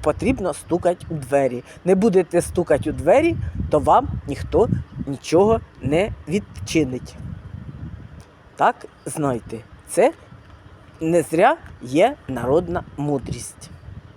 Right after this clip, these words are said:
На цьому до побачення, до нових зустрічей.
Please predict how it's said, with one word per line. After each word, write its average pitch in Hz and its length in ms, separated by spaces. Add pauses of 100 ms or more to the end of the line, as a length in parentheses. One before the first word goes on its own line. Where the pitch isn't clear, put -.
(1000)
На 233 100
цьому 330 400 (260)
до 196 60
побачення, 202 760 (760)
до 247 100
нових 247 360
зустрічей. 202 800